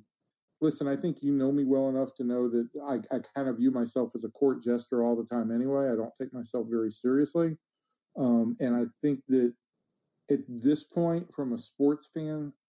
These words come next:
state of mind, eh, whatever is in the sports pages, I think people want some degree of a diversion from, um, from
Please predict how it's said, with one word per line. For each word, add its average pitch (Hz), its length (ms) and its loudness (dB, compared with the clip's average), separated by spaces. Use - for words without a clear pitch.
state 170 300 0
of 160 80 -2
mind, 156 420 0
eh, 135 220 -4
whatever 143 540 4
is 139 80 4
in 147 100 2
the 127 60 0
sports 143 420 0
pages, 160 480 -2
I 135 60 -2
think - 280 -6
people 139 300 2
want 113 400 -2
some 143 340 -4
degree 131 340 2
of 127 120 2
a 120 40 0
diversion 117 720 -2
from, 120 460 2
um, 110 480 -2
from 120 280 2